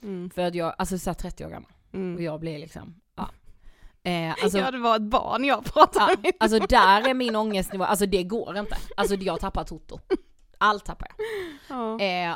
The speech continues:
Speaker 1: Det är
Speaker 2: och
Speaker 1: också den här, <laughs> den här gråten som barn liksom kan göra när de är så, typ har ramlat
Speaker 2: Nej.
Speaker 1: och har liksom
Speaker 2: Är jag det?
Speaker 1: Ja.
Speaker 2: Ja, jag minns inte det.
Speaker 1: <laughs>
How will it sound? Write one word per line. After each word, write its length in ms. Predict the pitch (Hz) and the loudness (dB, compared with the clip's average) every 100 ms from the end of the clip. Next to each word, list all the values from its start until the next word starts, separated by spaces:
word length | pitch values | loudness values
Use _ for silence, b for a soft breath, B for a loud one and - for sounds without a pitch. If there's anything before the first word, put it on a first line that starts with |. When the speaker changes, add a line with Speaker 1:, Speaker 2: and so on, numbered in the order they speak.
| - | 2
Speaker 1:
Det 200 | 294 269 | 8 10
är 60 | |
Speaker 2:
och 60 | 302 | 8
Speaker 1:
också 180 | 285 294 | 6 2
den 180 | 285 294 | 4 6
här, 240 | 269 247 - - | 4 6 4 8
<laughs> 300 | 494 - 349 | 8 8 2
den 100 | 320 - | 2 6
här 120 | 330 247 | 6 6
gråten 580 | 285 381 277 269 254 | 2 2 2 0 -2
som 300 | 247 269 240 320 | -2 -2 0 4
barn 480 | 294 208 208 214 226 | 6 6 2 0 -2
liksom 340 | 226 247 240 | -4 -6 -2
kan 320 | 254 233 233 233 440 403 | 2 2 0 -4 -6 -2
göra 520 | 320 269 285 262 180 | 4 8 8 6 2
när 140 | 208 226 | 0 0
de 260 | 240 226 | 0 0
är 180 | 226 202 | 0 0
så, 240 | 226 214 - | 0 0 0
typ 220 | - 330 311 | 0 2 4
har 140 | 254 | 4
ramlat 720 | 254 254 262 285 196 180 208 | 8 8 8 4 0 -2 0
Speaker 2:
Nej. 200 | 208 165 | 0 2
Speaker 1:
och 60 | 247 | 4
har 220 | 247 240 | 6 6
liksom 340 | 220 214 208 - _ | 4 -2 -4 -6 _
Speaker 2:
Är 160 | 220 175 | -2 -2
jag 100 | 180 | -2
det? 100 | 185 | -4
Speaker 1:
Ja. 500 | 220 240 185 170 320 - _ - | 4 4 4 4 2 0 _ -2
Speaker 2:
Ja, 180 | 170 160 - | 0 -2 -4
jag 140 | - | -2
minns 240 | 202 262 - | -2 -4 -4
inte 140 | - | -4
det. 100 | 311 | -6
Speaker 1:
<laughs> 140 | - | -6